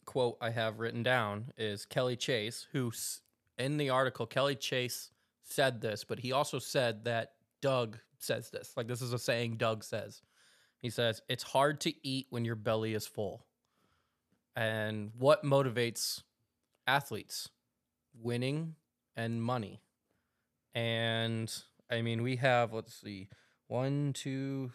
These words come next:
three, four, five, six, seven, eight, nine players locked into contracts that are four years or more.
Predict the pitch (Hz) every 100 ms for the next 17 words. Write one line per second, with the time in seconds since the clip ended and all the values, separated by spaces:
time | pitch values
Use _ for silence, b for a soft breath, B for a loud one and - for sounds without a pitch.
0 | - 123 131 127 127 - - 123 123 123
1 | 127 120 117 - _ _ - 117 123 120
2 | - 127 120 - - 123 120 120 - 135
3 | 123 123 _ _ _ _ _ _ _ _
4 | 127 131 135 147 160 - 156 151 131 117
5 | 120 - - _ _ _ _ _ _ 139
6 | 123 120 143 131 - 127 127 - 120 -
7 | - 110 110 - 127 123 117 113 104 107
8 | 104 104